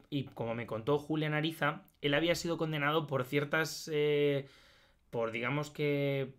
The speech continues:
por, por ciertos motivos que no llegaba a entender,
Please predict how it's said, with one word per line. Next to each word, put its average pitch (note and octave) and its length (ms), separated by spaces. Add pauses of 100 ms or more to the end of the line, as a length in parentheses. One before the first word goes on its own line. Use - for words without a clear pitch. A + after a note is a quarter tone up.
(140)
por, A2+ 420
por A2 220
ciertos D#3+ 360
motivos E3+ 600 (480)
que C#3 120
no C#3+ 120
llegaba E3 380
a C#3 40
entender, C3+ 600